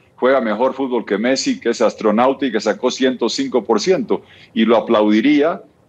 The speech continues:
eh, el régimen de Rusia, porque Maduro es un hijo de Putin, lo ap-, lo apoyaría la teocracia iraní, porque él es un satélite,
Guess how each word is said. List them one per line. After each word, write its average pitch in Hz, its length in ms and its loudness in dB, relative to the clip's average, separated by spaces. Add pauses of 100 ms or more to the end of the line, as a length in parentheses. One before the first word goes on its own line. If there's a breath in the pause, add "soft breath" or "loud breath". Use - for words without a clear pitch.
(120)
eh, 101 200 0
el 101 80 -2
régimen 113 420 -2
de 92 80 0
Rusia, 139 420 -4
porque 107 220 -4
Maduro 104 380 0
es 107 120 -4
un 98 180 -6
hijo 113 300 0
de 104 160 0
Putin, 139 800 -2 (340 soft breath)
lo 104 100 2
ap-, 101 280 0
lo 104 160 4
apoyaría 101 580 2
la 98 220 0
teocracia 113 500 -2
iraní, 101 400 -4
porque 104 400 -4
él 110 80 0
es 98 120 -4
un 101 100 -6
satélite, 110 760 0